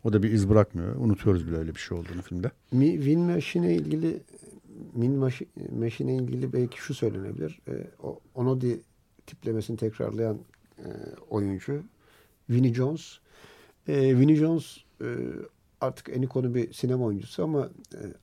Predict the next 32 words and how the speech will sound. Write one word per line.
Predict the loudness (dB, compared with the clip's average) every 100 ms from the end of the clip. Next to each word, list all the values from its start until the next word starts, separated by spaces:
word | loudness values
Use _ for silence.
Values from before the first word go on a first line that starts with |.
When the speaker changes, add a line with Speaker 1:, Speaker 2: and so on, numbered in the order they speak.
| _
Speaker 2:
aslında | -6 -6 -6 -8
futbol | -6 -4 -4 -6
hayatında | -8 -8 -8 -10 -6 -6 -8 -10
Galler | -4 -2 -2 -2
milli | -2 -4
takımında | -6 -10 -10 -10
kaptanıydı. | -6 -8 -8 -6 -6 -6 -8 -10 _ _ -12
Speaker 1:
Hmm. | -10 -10 -12 -2
Speaker 2:
Ee, | 2 2 2 0 -4 -6 -8 -6
<laughs> | -6 -8 -2
ve | 0 0 -2 -10 _
hani | -6 -4 -6 -12 _ _ 0
kazma | 2 4 2
tabir | 2 2 2
edilen | 0 -2 -2
oyunculardandı. | -2 -2 -2 -2 0 4 6
Speaker 1:
<laughs> | 6 6 4 2 -14 -20 _ -6 -4
Speaker 2:
Aslında | -2 0 2 0
futbolculuğu | 4 4 4 2
çok | 0 0 0
kötüydü. | -6 -8 -10 -12 -10 4
Speaker 1:
Eyvah. | 8
Speaker 2:
Hani | 8 6 0 -4
yüreğini | 0 4 6 6 4 -2 -2
ortaya | -4 0 0 0
koyan, | 0 -2 -4 -10 -10
yer | -6 -4
yerde | -4 -4
çok | -8 -10
sert | -8 -8 -6
oynayan, | -8 -10 -10 -12
e, | -14 -18